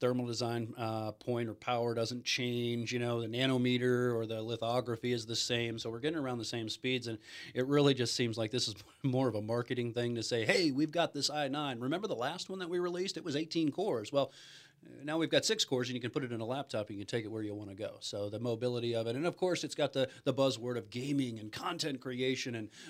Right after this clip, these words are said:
virtual reality, which, uh, apparently the I seven didn't have all that marketing behind, so it must make it better.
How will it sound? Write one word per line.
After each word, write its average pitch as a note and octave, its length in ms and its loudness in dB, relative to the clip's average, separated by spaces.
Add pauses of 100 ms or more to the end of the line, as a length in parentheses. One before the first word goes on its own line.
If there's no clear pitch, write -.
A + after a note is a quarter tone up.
virtual F3+ 340 8
reality, D3+ 540 4
which, A2 260 -2
uh, A2 200 2
apparently A2 420 -6
the G#2+ 160 -4
I A2 120 -4
seven A2+ 340 -6
didn't A2+ 200 -6
have A2+ 160 -6
all A#2 140 2
that A#2+ 160 -2
marketing D3 380 -4
behind, A2+ 400 -8
so A2 140 -8
it - 100 -14
must A2 200 -16
make F#2 140 -16
it F#2+ 100 -12
better. - 140 -16